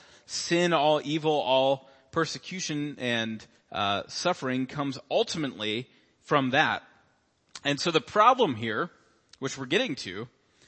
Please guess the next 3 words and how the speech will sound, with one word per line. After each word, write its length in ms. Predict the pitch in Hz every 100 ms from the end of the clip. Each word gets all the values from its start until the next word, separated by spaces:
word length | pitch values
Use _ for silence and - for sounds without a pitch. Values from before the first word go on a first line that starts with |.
| _ _ - _
is 420 | 165 160 143 151
that, 380 | 151 190 127 139 - - - _ _ _ _ _ _ _ _ - -
uh, 300 | 117 120